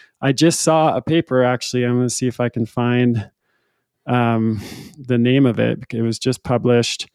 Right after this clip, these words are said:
Oh, yeah, here it is. The corporate capture of nutri-, of the nutrition profession in the U S A, the case of the Academy of Nutrition and Dietetics. This was just published on October twenty-fourth of last year.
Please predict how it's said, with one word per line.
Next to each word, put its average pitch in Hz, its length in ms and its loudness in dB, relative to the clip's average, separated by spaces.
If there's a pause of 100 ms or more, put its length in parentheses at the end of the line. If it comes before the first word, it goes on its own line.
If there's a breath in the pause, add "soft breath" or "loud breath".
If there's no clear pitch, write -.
(380)
Oh, 143 200 4
yeah, 120 280 4
here 127 240 2
it 127 80 2
is. 120 340 2 (540 soft breath)
The 123 140 0
corporate 160 540 2
capture 139 760 2 (580 loud breath)
of 123 300 4
nutri-, 123 360 0
of 127 180 -2
the 120 80 2
nutrition 143 520 2
profession 131 600 0
in 117 120 0
the 113 80 0
U 127 200 2
S 131 240 0
A, 110 260 0
the 110 120 -4
case 135 420 -2
of 117 100 -6
the 117 120 0
Academy 120 600 0
of 113 100 -2
Nutrition 113 560 -2
and 107 120 -4
Dietetics. 107 720 -6
This - 180 -12
was 110 100 -10
just - 260 -4
published 120 500 -2
on 107 100 -4
October 117 420 -2
twenty-fourth 113 800 -6
of 107 140 -14
last 110 360 -6
year. 107 360 -6